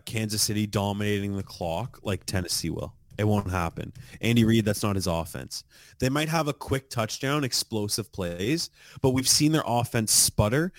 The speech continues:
And if their offense sputters, they're, they're fucking, they're out to lunch because Tennessee will run the ball fucking sixty times.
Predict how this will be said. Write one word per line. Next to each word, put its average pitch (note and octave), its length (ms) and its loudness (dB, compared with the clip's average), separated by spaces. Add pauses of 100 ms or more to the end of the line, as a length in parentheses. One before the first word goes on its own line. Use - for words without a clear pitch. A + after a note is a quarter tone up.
(160)
And A2+ 80 2
if A2+ 120 0
their D3+ 160 4
offense B2 480 0
sputters, B2+ 640 0 (600)
they're, B2 280 0
they're A#2+ 200 2
fucking, A#2+ 440 -2 (260)
they're B2 180 4
out B2 220 4
to A2+ 100 -2
lunch G2+ 400 0 (300)
because G#2+ 300 -4
Tennessee C#3 440 2
will C3+ 140 6
run A#2 220 4
the B2+ 60 2
ball A2+ 260 2
fucking A2 380 -4
sixty - 380 -6
times. A#2 540 -4